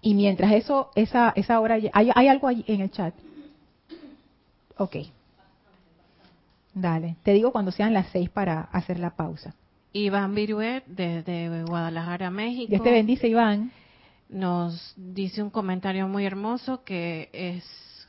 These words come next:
Speaker 2: compartido y, y pienso que es el mensaje de esta situación. Es momento de sumar filas y de sumarnos todos.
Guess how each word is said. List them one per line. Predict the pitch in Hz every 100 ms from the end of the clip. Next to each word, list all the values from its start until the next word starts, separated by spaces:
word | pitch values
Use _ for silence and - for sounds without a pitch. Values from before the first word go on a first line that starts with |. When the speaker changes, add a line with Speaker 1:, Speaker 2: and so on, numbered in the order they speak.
| _ _ _ _
Speaker 2:
compartido | 214 214 214 190 - 208 196 202 202 196 180 180 - _ _ _
y, | 214 196 _
y | -
pienso | 220 254 262 311 302
que | 233
es | 214 - - - _ _ _ _
el | 233 214
mensaje | 214 208 196 - 220 220 240 240
de | 226 196 190
esta | 185 208
situación. | - 202 180 170 165 - 240 233 170 160 - _ _ _ _ _ _ _ _ _
Es | - 214
momento | 233 254 262 262 262 285
de | 233
sumar | 208 202 202 202
filas | 202 247 240 240 254 - - - _ _
y | - 214
de | 208
sumarnos | 196 202 208 208 214 220 214 -
todos. | - 214 180 170